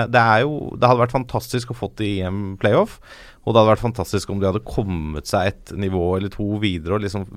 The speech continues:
begynt å føle litt på det, begynt å lukte litt på det. Eh, det er jo helt klart, det er, det er jo som Jørgen sier, det er gøy med disse underdogsa.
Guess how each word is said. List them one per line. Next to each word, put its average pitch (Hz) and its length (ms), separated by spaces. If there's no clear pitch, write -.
begynt 95 220
å - 20
føle 82 480
litt 107 160
på 101 160
det, 110 80
begynt 104 220
å - 20
lukte 113 240
litt 95 160
på 92 160
det. 170 80
Eh, 110 880
det 131 140
er 107 160
jo 82 80
helt 87 180
klart, 87 240
det 98 80
er, 85 160
det 98 160
er 92 160
jo 101 80
som 113 220
Jørgen 85 240
sier, 98 240
det 104 80
er 107 160
gøy 80 240
med 90 80
disse 90 160
underdogsa. 80 560